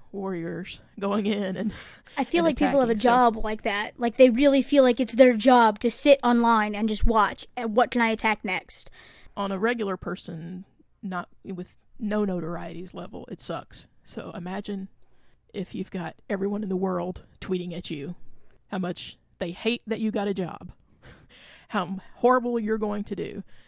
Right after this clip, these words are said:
Speaker 1: Now, I have expressed my, the same things I've expressed with you online, that I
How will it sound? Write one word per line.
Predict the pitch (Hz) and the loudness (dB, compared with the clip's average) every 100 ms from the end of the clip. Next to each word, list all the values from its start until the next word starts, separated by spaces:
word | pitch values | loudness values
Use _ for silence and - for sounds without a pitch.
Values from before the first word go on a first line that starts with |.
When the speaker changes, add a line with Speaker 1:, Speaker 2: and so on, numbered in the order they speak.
| _ _ _ | _ _ _
Speaker 1:
Now, | 202 | -6
I | 202 240 | 0 0
have | 269 277 | -2 -6
expressed | 240 - - 240 - 233 | -10 -10 -4 -4 -4 -8
my, | 220 208 202 196 208 _ - | -4 -2 -4 -6 -10 _ -16
the | 208 | -8
same | - 240 | -2 -2
things | 269 247 | -2 -4
I've | 233 | -4
expressed | 214 - 208 202 | -6 -4 -4 -4
with | 190 | -6
you | 202 185 | -4 -4
online, | 185 190 185 185 196 | -4 -6 -8 -12 -8
that | 190 185 - _ - - - - | -6 -6 -12 _ -20 -20 -20 -8
I | 196 190 175 180 | -4 -4 -4 -8